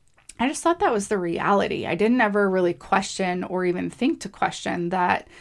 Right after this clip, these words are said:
these were just thoughts, that there was not really any validity there or any truth there. But somewhere along the line, it really shifted for me that no, I actually could choose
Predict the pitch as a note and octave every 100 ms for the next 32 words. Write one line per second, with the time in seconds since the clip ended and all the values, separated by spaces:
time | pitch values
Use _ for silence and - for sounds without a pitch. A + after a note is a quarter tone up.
0 | - - - _ _ _ - A#3+ D4+ G#4+
1 | D#4 A#3 - - G3 E3+ - - - -
2 | _ _ _ G3 G3 F#3+ - F#3+ F#3 F3+
3 | F#3+ A3 D4 C#4+ B3+ G3+ G3 F3+ F3+ F#3
4 | G3 G3+ G3 F#3 F3+ F#3 - F3 F3 E3
5 | - F#4 F4+ - - - F#3 - - -
6 | - _ - G#3+ F#3+ - - F#3+ D4 F#4+
7 | D#4 A#3 F#3+ F#3 F3+ E3+ - D#3 E3+ F3+
8 | F#3+ C4 F4 - F3 G3 F#3+ - A3+ A3+
9 | B3 C#4 G3 - F3 A#3 A3 E3+ - D#3+
10 | D#3+ E3+ F#3+ - A3+ G#3 - - G3 G3
11 | F#3 _ - - F3+ D#3+ F2+